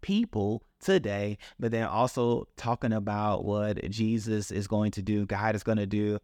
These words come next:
at the end days as it pertains to people either going to hell or people even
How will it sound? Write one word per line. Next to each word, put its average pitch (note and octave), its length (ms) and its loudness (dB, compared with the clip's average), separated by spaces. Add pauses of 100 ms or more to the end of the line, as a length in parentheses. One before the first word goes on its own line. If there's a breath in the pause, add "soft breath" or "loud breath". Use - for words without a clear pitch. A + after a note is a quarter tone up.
(280)
at G#2 180 0
the A#2+ 160 2
end A#2+ 580 4
days G2+ 580 0
as G2+ 200 -2
it G#2+ 60 -2
pertains G#2+ 560 -2
to G2+ 440 0 (220 loud breath)
people A2 300 2
either G2+ 360 0 (240)
going F#2+ 240 0
to G2 120 0
hell E3+ 260 4
or A2 180 2
people A2+ 400 -2
even G2+ 320 0